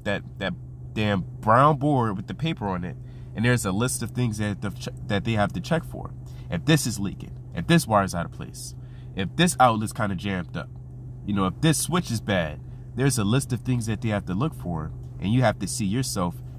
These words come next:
in the same manner. You have to write down a list of things. "Okay, I'm, I'm falling short on that. I keep doing that. That happened again."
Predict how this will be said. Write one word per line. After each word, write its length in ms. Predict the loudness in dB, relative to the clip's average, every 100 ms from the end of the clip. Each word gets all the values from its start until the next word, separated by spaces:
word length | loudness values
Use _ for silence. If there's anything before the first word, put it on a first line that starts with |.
| -4
in 80 | -2
the 60 |
same 340 | 0 0 0 0
manner. 360 | 0 -2 -6 -12 -12 -12 -12 -12 -12 -10 0
You 100 | 2
have 120 | 2
to 60 |
write 200 | 4 4
down 220 | 4 2 0
a 60 |
list 320 | -2 -2 -2
of 100 | -6
things. 160 | -6 -6
"Okay, 280 | -6 -4 -6
I'm, 140 | -6 -10 -12
I'm 240 | -12 -4
falling 240 | 2 2 2
short 220 | -2 -4
on 100 | -2
that. 220 | -4 -6 -10
I 40 |
keep 220 | -10 -10 -4
doing 220 | -2 0
that. 220 | 0 -2 -6 -12 -12 -6 4
That 180 | 6
happened 280 | 6 0 -4
again." 380 | -8 -6 -6 -6